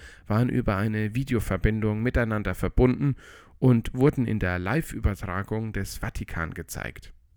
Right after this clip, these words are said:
Der Papst richtete dramatische Appelle an die Gottesmutter und betete unter anderem: "Wir sind uns bewusst,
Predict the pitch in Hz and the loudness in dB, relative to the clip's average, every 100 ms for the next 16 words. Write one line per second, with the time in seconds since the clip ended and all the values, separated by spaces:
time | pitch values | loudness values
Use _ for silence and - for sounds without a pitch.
0 | _ _ _ _ _ _ - _ - - | _ _ _ _ _ _ -20 _ -20 -20
1 | - - - 85 80 - 95 120 - - | -20 -8 -2 0 2 2 2 -2 -2 -8
2 | - 113 - 104 101 101 98 - - 98 | -4 -4 -2 -4 0 0 0 -2 -2 -2
3 | 95 131 - 127 - 92 98 120 123 107 | 0 -2 0 -2 -2 -2 2 4 4 4
4 | 80 92 92 - 98 98 92 98 95 98 | 0 -2 -2 0 0 0 -2 -4 -2 0
5 | 92 - - - - - 92 82 - - | -2 -4 -20 -20 -18 -6 -4 -4 -6 -8
6 | - 92 - - 90 95 95 98 87 98 | -4 -4 -4 -4 -4 -2 0 2 2 0
7 | 95 95 95 - _ - - _ - - | 0 0 -2 -6 _ -20 -20 _ -20 -20
8 | - - - 143 165 156 143 - 131 123 | -20 -6 2 4 4 2 0 4 4 6
9 | 139 - - | 4 2 -8